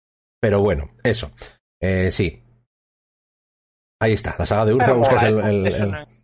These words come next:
Speaker 1: Exactamente.
Speaker 2: un enano que mola.
Speaker 1: Es un enano. Es un enano que, que, que tiene que ver con equipamiento, es un bichote. Estoy pensando, no se moría hasta en las novelas. No me acuerdo ya,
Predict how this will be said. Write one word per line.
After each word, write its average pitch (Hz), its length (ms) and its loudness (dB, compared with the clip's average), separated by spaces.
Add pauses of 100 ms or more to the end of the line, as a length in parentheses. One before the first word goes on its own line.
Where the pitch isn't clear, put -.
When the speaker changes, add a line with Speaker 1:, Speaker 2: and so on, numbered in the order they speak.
(480)
Speaker 1:
Exactamente. 117 340 -2
Speaker 2:
un 165 100 -6
enano 175 360 -2
que 170 80 -10
mola. 123 360 -6 (280)
Speaker 1:
Es 151 140 -4
un 123 100 0
enano. 82 400 -4 (200)
Es - 120 -20
un 95 120 -2
enano 135 320 0
que, 107 320 -2
que, 82 240 -6
que - 280 -16
tiene 98 320 -4
que 98 80 -2
ver 95 100 -2
con 92 140 -2
equipamiento, 139 760 -2
es - 220 -16
un 82 380 -6 (520)
bichote. 90 800 -4 (920)
Estoy - 80 -12
pensando, 82 400 -6
no 92 100 -6
se 117 120 -6
moría 113 300 -2
hasta 110 120 -8
en 98 80 -4
las 92 120 -4
novelas. 104 520 -8 (540)
No 101 60 -4
me 95 60 -6
acuerdo 80 280 -6
ya, 85 200 -10